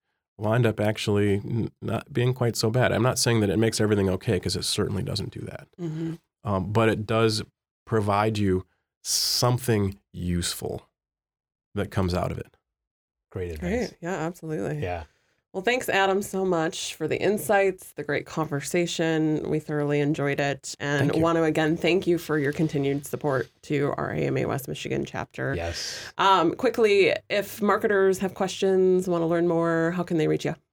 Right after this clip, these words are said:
Speaker 1: Um, they can email me. They can do really, really antiquated stuff like call me on the phone. I'm always happy when I get a phone call that's not a warranty for my car.
Speaker 3: Can they fax you something?
Speaker 1: No.
Speaker 3: Good.
Speaker 1: No, I've
Speaker 2: Not
Speaker 1: left
Speaker 2: that
Speaker 1: that. I've
Speaker 2: antiquated.
Speaker 1: left, not, no, no.
Speaker 2: <laughs>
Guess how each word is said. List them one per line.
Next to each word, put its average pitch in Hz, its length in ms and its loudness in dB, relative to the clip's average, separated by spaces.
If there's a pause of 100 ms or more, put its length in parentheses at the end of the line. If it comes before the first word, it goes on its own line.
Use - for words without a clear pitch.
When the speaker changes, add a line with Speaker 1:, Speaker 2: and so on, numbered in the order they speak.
(160)
Speaker 1:
Um, 107 400 2
they 110 140 4
can 95 420 0 (100)
email 95 280 0
me. 156 240 -2 (560)
They 98 240 2
can 95 280 0 (380)
do 117 240 4
really, 107 400 4
really 98 320 2
antiquated 95 680 0
stuff - 400 -4
like 90 240 -8
call 92 220 -4
me 90 120 -2
on 85 140 -4
the 92 60 -6
phone. 90 380 -2 (240)
I'm 101 160 2
always 117 300 4
happy 110 280 4
when 101 140 2
I 101 40 4
get 98 140 2
a 95 40 0
phone 98 220 -2
call 98 160 0
that's - 220 0
not 92 240 0
a 98 60 0
warranty 92 420 0
for 95 160 -4
my 87 100 -4
car. 87 420 -6 (340)
Speaker 3:
Can 113 120 0
they 107 160 2
fax - 440 0
you 95 120 0
something? 87 480 -2 (180)
Speaker 1:
No. 95 280 -6 (260)
Speaker 3:
Good. 80 240 -8 (100)
Speaker 1:
No, 87 160 -2
I've 90 120 0
Speaker 2:
Not 160 220 2
Speaker 1:
left - 0 -
Speaker 2:
that 151 140 2
Speaker 1:
that. 139 260 2
I've 98 160 4
Speaker 2:
antiquated. 95 200 4
Speaker 1:
left, 98 180 4
not, 90 200 2 (120)
no, - 60 2 (200)
no. 285 140 2
Speaker 2:
<laughs> - 40 -20